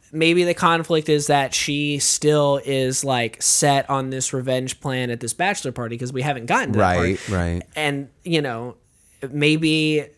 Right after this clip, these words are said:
Speaker 1: you know, he shows up late to it and 'cause she doesn't tell him where she's going or whatever.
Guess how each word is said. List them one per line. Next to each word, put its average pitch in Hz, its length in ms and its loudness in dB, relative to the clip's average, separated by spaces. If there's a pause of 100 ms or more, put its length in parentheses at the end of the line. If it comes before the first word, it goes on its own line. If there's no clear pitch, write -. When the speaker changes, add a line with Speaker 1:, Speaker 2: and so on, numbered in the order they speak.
(120)
Speaker 1:
you 156 160 0
know, 123 180 -2
he 156 320 -2
shows 156 400 4
up 151 180 0
late 156 420 0
to 170 220 2
it 185 260 0 (260)
and 135 140 -2
'cause 143 140 -2
she 151 100 0
doesn't 139 200 0
tell 143 260 0
him 143 80 -2
where 139 100 -4
she's 127 240 -4
going 135 440 -4
or 147 120 -2
whatever. 147 500 0